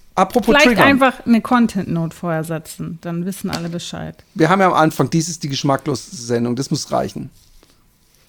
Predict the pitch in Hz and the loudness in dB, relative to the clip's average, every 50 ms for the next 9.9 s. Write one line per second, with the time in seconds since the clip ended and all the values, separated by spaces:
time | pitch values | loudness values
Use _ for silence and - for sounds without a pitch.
0 | _ _ - 320 247 - - 220 - - 170 180 175 208 208 185 196 214 220 247 | _ _ -18 -18 -10 -6 -4 -4 0 2 4 4 6 6 4 4 4 2 2 2
1 | - - - 220 226 - - 220 214 - - 202 190 190 196 185 190 - 208 190 | 0 0 0 0 2 2 2 2 2 2 2 2 4 4 2 0 0 0 2 2
2 | 185 180 - - 196 170 175 170 165 165 160 165 160 - - 160 156 156 156 151 | 2 0 -2 -6 -2 2 2 4 4 4 4 2 0 -2 -2 0 2 2 2 2
3 | 151 151 151 147 151 147 151 147 147 - - - - - - - - - - - | 0 0 0 0 0 -2 -2 -4 -6 -10 -16 -20 -20 -20 -20 -20 -20 -20 -20 -20
4 | - - - - - _ _ _ _ _ _ _ - 139 131 131 127 127 123 123 | -20 -20 -20 -20 -20 _ _ _ _ _ _ _ -6 -4 -4 -2 -2 -2 -2 0
5 | 123 120 123 120 120 120 - _ _ _ _ _ _ _ _ _ _ _ _ _ | 0 0 -2 -2 -4 -6 -10 _ _ _ _ _ _ _ _ _ _ _ _ _
6 | _ _ _ _ - 135 123 120 120 117 - - - 127 123 117 113 113 113 110 | _ _ _ _ -8 -6 -6 -4 -4 -6 -8 -10 -10 -10 -8 -8 -6 -6 -6 -8
7 | 113 - - - 117 - - - - - _ _ - - 190 180 180 208 226 202 | -8 -10 -12 -12 -12 -12 -12 -12 -14 -16 _ _ 0 2 4 4 4 4 2 -2
8 | - - 196 180 170 170 165 160 156 156 - _ _ _ _ _ _ _ _ _ | -2 0 0 2 2 2 2 0 -2 -4 -6 _ _ _ _ _ _ _ _ _
9 | _ _ - - 147 - - - 175 151 135 131 123 123 127 127 - 135 | _ _ -14 -10 -8 -8 -2 0 0 0 2 2 0 0 -2 -2 -6 -12